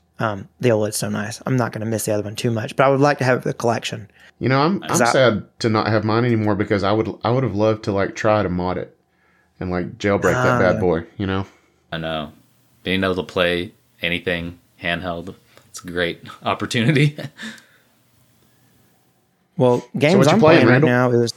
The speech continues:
Speaker 1: yeah, you're, you're about to hit me up, Daniel. Um, I'm, uh, currently playing, um,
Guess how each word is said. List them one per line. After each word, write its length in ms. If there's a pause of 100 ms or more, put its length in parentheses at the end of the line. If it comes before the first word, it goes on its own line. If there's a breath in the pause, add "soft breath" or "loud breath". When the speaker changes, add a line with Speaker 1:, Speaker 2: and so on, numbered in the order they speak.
Speaker 1:
yeah, 180
you're, 320
you're 120
about 140
to 60
hit 80
me 80
up, 100
Daniel. 220 (320 loud breath)
Um, 340 (840)
I'm, 280 (180)
uh, 280
currently 560
playing, 560
um, 400